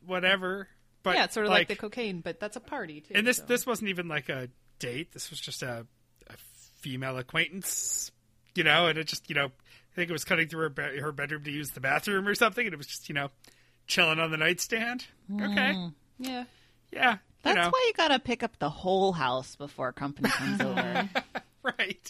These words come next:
Speaker 2: At least
Speaker 1: exactly.
Speaker 2: the path to the bathroom.
Speaker 1: Just do a sweep for, you know, anything that's gonna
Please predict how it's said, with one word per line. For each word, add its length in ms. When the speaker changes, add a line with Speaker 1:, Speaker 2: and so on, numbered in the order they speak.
Speaker 2:
At 160
least 160
Speaker 1:
exactly. 80
Speaker 2:
the 80
path 340
to 80
the 80
bathroom. 480
Speaker 1:
Just 240
do 160
a 60
sweep 520
for, 680
you 100
know, 340
anything 400
that's 200
gonna 320